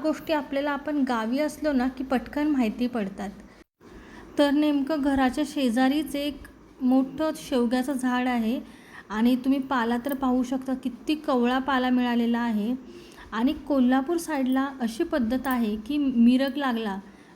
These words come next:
म्हणजेच मृग नक्षत्र लागले की शेवग्याची भाजी आवर्जून केली जाते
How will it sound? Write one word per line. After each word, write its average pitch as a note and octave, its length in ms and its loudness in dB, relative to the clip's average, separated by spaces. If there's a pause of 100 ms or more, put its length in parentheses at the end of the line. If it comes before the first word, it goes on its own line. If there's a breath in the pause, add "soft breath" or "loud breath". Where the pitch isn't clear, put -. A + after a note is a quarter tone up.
म्हणजेच B3+ 580 2 (200)
मृग C4+ 300 4
नक्षत्र D4+ 560 -2
लागले A#3 360 0 (560 loud breath)
की F4+ 340 -4 (460)
शेवग्याची D4 560 2
भाजी C4+ 520 -2 (100)
आवर्जून C#4 680 0
केली A#3+ 300 2
जाते G#3+ 500 -4